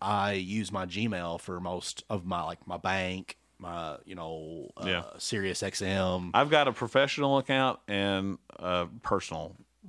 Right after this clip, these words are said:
Speaker 2: Gmail, uh, emails.
Speaker 1: What do you consider? Wha-, uh, wh-, which one? Do, which one is your personal?
Speaker 2: C Choate.
Speaker 1: The Hotmail?
Speaker 2: No. Oh, no, no. I, I, the, literally the only thing I use my Hotmail for is Xbox.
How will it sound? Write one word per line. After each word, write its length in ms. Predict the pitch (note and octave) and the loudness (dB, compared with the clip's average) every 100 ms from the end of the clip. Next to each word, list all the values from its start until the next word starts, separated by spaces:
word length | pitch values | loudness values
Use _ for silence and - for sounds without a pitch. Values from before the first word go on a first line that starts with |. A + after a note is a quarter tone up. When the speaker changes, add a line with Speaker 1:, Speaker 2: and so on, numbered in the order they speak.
| D3 G2 | -12 -4
Speaker 2:
Gmail, 440 | F#2+ F2 D#2 D2+ - - | -2 -2 -4 -6 -10 -12
uh, 80 | F2 | -8
emails. 240 | E2 F2+ A#2 | -4 2 6
Speaker 1:
What 80 | |
do 60 | C#3 | 6
you 60 | B2+ | 4
consider? 400 | - C3 A#2 - _ _ - | 4 6 6 4 _ _ -4
Wha-, 100 | G#2+ | -4
uh, 220 | - A2 - | -2 -4 -4
wh-, 200 | A2+ G#2 | -8 -2
which 200 | A#2 A#2+ | 0 2
one? 160 | B2 G#2+ | 2 0
Do, 80 | G#2 - _ | -4 -12 _
which 140 | A2+ - | 0 6
one 180 | A#2 | 6
is 160 | G#2 F2+ | 4 0
your 360 | F#2 F2 E2+ - _ | 0 0 -2 -8 _
personal? 460 | A#2+ A#2 E2+ D#2+ E2+ _ _ _ _ | 2 2 0 -8 -10 _ _ _ _
Speaker 2:
C 200 | - G2+ | -2 0
Choate. 320 | F#2 F2 F2+ - - _ _ _ - | 2 2 2 -4 -18 _ _ _ -2
Speaker 1:
The 80 | |
Hotmail? 560 | - A2+ A2 C3+ C3+ D3 _ _ _ _ _ _ _ - | 2 2 4 4 4 0 _ _ _ _ _ _ _ 4
Speaker 2:
No. 280 | D#3 B2 - | 6 6 6
Oh, 400 | G3 G3 C#3+ F2+ | 8 8 8 4
no, 300 | C3 G3 E3 | 6 6 8
no. 220 | E3 D#3 - - - | 8 6 4 -6 0
I, 200 | - G#3+ - | 4 4 6
I, 260 | E3 A3 D3 | 4 4 6
the, 220 | D#3 - | 4 4
literally 420 | F3+ E3+ F#3+ F#3 E3+ | 6 8 8 8 8
the 100 | C3+ | 8
only 160 | D3+ | 6
thing 140 | D3 C#3+ | 6 8
I 60 | |
use 180 | C3 B2 | 8 8
my 120 | G2+ | 6
Hotmail 420 | A2 E3 B2+ G2+ | 8 6 6 4
for 240 | F#2+ G2 F#2 | 4 4 4
is 140 | F2 | 2
Xbox. 600 | - G#2 - A1+ - - | 0 0 0 -6 -6 -12